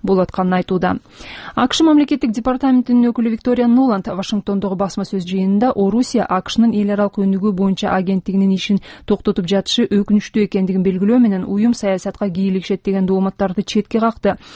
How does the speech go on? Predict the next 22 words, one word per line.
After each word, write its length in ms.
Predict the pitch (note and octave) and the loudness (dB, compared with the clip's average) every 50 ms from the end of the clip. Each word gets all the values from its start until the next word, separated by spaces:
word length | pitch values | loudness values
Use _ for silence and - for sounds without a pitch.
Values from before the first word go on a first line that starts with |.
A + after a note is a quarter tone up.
| - - - | -20 -4 0
«Биз 220 | A#3+ C4 - - | 0 0 0 -2
жарандык 460 | F#3+ E3+ G#3+ G#3+ G#3+ G#3+ G#3+ G#3+ - - | -2 -2 0 2 2 2 2 0 -2 -2
коомду, 360 | - A#3 A#3 A3+ G#3+ F3+ F3+ | 0 2 2 2 2 0 -2
демократияны, 640 | - G3+ G3+ G3+ - - A3 A3 G#3+ - G3+ F#3+ F#3+ | -4 -4 -4 -4 -2 -2 -4 -2 -2 -2 -2 -2 -2
адам 340 | - F#3 F#3+ F#3 G#3+ A3 A3 | -2 -2 0 2 2 2 0
укуктарын 420 | A3 - - A3+ G#3+ A3 A3 G#3+ - - - - - | 0 -2 -4 -2 2 2 2 0 0 -6 -18 -14 -4
колдогонубуз 720 | - G#3+ G#3 F#3+ G#3 G3 F#3 G3 G3 G3+ A3+ B3 - - | 0 0 2 2 2 0 2 2 2 2 2 0 0 -2
Орусиядабы 720 | - G3 G3 G#3 A3 G#3 - A3 G#3 G3 G3 F#3+ F#3 F3+ F3 | -2 0 0 0 -2 -2 -2 -2 -2 0 0 0 0 0 0
же 140 | - G3 F#3+ | 0 -2 0
башка 320 | E3+ G3 F#3+ - - G#3 | 0 -2 -2 -2 -2 -2
жердеби 480 | F#3 F#3 G3+ F#3 F3+ G#3 G#3 A3+ B3 B3 - - - | 0 0 0 0 2 2 2 2 2 0 -4 -10 -14
шайлоолорго 680 | - - - G#3 G3+ G3+ G#3 G3+ G3 G3 - - A#3 | -8 -2 0 2 2 4 4 2 2 0 0 0 -2
кийлигишүү 540 | G3 E3+ G3 G3 F#3+ G3 F#3+ G3 - - G#3+ | 0 0 0 0 0 0 -2 -2 -2 -2 -2
деген 240 | F#3 G#3 F#3+ G3 F#3+ | 0 0 0 0 -2
түшүнүктү 400 | F3+ - - G#3 G3+ F#3+ - - | -2 -2 -2 -2 -2 -2 -4 -4
толугу 300 | - G#3 G3+ F#3+ F#3+ G3 | -2 0 0 2 2 2
менен 180 | G3 G3 G3 G3 | 2 2 2 0
четке 360 | - - G#3 - - A3+ A3 | 0 0 -2 0 -2 -2 0
кагабыз. 380 | G#3+ A3 A3 C4+ F#3+ - - - - - - - - | 0 0 2 2 2 0 -2 -6 -14 -20 -14 -2 2
Мунун 220 | G#3 G#3+ G#3+ G#3+ | 4 4 4 4
алдында 300 | G#3 G3+ G#3 G3+ A3 B3 | 4 2 2 2 2 2
орус», — 400 | - - G3+ G3+ G#3 A3 - - | 2 2 0 0 0 -2 -4 -6